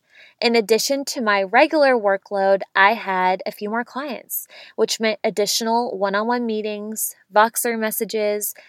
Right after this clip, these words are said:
action steps to write, strategizing, all the things included in my mastermind. And then I also had a massive piece of content to write each week as well, my new podcast episodes. So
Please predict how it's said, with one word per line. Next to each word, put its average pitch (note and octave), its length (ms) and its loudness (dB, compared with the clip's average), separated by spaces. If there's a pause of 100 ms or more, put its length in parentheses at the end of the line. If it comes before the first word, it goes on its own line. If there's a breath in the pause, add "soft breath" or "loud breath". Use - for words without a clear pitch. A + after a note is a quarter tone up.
(140 loud breath)
action A3+ 400 2
steps - 420 0
to G#3 80 -4
write, F#3+ 420 2 (180)
strategizing, A3+ 1120 2 (720)
all D4+ 140 10
the D#4+ 120 10
things A3+ 300 0
included G3 460 -2
in F3+ 80 -2
my F3 120 -6
mastermind. F#3+ 800 -2 (460 loud breath)
And A#3 200 -2
then C#4+ 380 0
I A#3+ 180 2
also B3+ 380 4
had G#3+ 280 4
a G#3+ 180 -6
massive F#3+ 600 -2
piece G3 300 -8
of - 180 -8
content D4 480 -6
to G#3+ 120 -10
write F#3+ 260 -2
each G3 280 -10
week F#3 180 -10
as G3 140 -8
well, A#3 420 2 (300 soft breath)
my F3+ 160 -8
new F3+ 380 -6
podcast D4+ 460 -4
episodes. - 680 -10 (560 loud breath)
So C#4 460 8